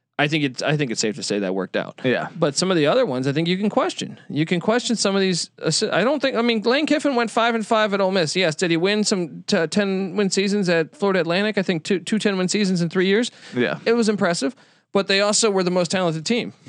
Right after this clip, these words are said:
Speaker 1: So, like,
Speaker 2: Yeah.
Speaker 1: they should have
Speaker 2: From a talent
Speaker 1: been
Speaker 2: standpoint.
Speaker 1: winning those, those conferences. Um, I don't know. I think the jury's still out, man. I think, uh,
Speaker 2: I mean, <sighs> like, what, what, what, what is the idea behind this? That,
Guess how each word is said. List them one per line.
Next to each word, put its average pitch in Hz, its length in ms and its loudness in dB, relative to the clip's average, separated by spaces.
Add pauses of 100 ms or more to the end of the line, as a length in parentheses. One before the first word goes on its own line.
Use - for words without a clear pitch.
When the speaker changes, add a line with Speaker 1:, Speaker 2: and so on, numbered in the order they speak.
(340)
Speaker 1:
So, 160 460 -2
like, 143 200 -2 (340)
Speaker 2:
Yeah. 110 300 0
Speaker 1:
they 170 140 0
should 302 300 2
have 131 140 -2
Speaker 2:
From 127 180 -2
a 110 40 0
talent 131 300 0
Speaker 1:
been 185 80 2
Speaker 2:
standpoint. 156 200 0
Speaker 1:
winning 196 300 2
those, 160 460 0
those 156 260 0
conferences. 131 600 -4 (600)
Um, 160 560 2 (520)
I 190 140 0
don't 285 120 2
know. 262 380 0
I 131 120 -4
think 220 200 -2
the 226 60 0
jury's 190 340 0
still 151 220 0
out, 160 260 0
man. 98 240 -8
I 120 100 -4
think, 160 280 -4
uh, 147 380 0 (520)
Speaker 2:
I 135 80 2
mean, 170 300 2 (560)
<sighs> - 560 -20
like, 160 160 2
what, 220 180 2
what, 214 260 2
what, 208 360 2
what 214 120 2
is 190 120 2
the 185 120 4
idea 120 360 2
behind 107 320 0
this? 92 160 -4
That, 98 240 0